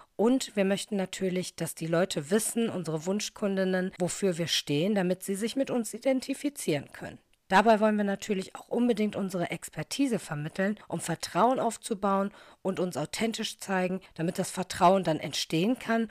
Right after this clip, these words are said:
und wir von unseren Wunschkundinnen als Expertin wahrgenommen werden können.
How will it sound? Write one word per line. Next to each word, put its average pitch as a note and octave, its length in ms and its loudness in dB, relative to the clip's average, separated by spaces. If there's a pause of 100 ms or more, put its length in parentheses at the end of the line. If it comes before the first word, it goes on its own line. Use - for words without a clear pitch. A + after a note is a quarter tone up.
(100)
und C4 300 2
wir A3 100 2
von G#3 220 -4
unseren E3 420 -4
Wunschkundinnen F#3+ 720 -2
als D#3+ 260 -6
Expertin F3+ 920 -4
wahrgenommen C3 560 -4
werden C3 260 -10
können. C3 320 -12